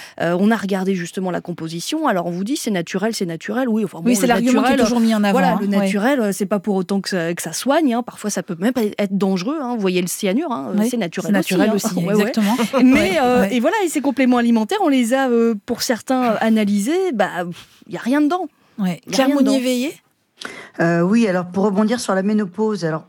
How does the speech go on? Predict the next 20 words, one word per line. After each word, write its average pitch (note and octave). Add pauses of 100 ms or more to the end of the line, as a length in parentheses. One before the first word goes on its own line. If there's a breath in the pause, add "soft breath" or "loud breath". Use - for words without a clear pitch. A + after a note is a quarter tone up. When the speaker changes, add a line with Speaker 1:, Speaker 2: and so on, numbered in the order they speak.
(100)
Speaker 3:
aujourd'hui F#3
on G3+
a F3+
un F3+
diplôme A3+
universitaire G3
de F3
ménopause G3+
qui F3
existe, D#3 (380)
euh, D#3+
qui E3+
a -
été, D#3+
qui E3+
se D#3
développe F3
depuis D3+
quelques F3
années, F3+